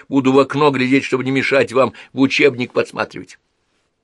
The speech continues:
Костя Зимосадов сидит насупившись. У Маши Калашкиной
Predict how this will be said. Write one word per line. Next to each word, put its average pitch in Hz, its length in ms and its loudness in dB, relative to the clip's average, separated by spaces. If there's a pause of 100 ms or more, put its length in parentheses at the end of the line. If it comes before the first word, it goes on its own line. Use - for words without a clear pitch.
(480)
Костя 104 500 -4
Зимосадов 92 720 -6
сидит 90 300 -10
насупившись. - 760 -10 (880)
У 92 120 -8
Маши 101 500 0 (200)
Калашкиной 98 840 -2